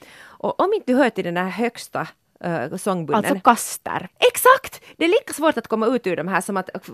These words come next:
Speaker 1: f-, liksom från det indiska kastsystemet.
Speaker 2: Just det.
Speaker 1: Och det här, det här är ännu mera om-, u-,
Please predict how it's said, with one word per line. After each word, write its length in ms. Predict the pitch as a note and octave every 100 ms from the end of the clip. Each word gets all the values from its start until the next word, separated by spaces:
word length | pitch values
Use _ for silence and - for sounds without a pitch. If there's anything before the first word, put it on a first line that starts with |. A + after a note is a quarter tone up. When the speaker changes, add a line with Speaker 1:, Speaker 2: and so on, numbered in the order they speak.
| F3 D#3
Speaker 1:
f-, 100 | F#3
liksom 300 | F#3+ G#3 G3+ F3+
från 200 | F#3+ F#3
det 80 |
indiska 320 | F3+ G3+ - E3
kastsystemet. 760 | F#3+ - - D3+ - F2+ E3+
Speaker 2:
Just 140 | F#3+ -
det. 100 | -
Speaker 1:
Och 200 | - -
det 60 | A3+
här, 260 | B3 -
det 100 | C4
här 200 | C4 D4
är 120 | B3+
ännu 160 | C#4+ A3+
mera 260 | F3+ E3+ -
om-, 200 | A3+ -
u-, 260 | - B3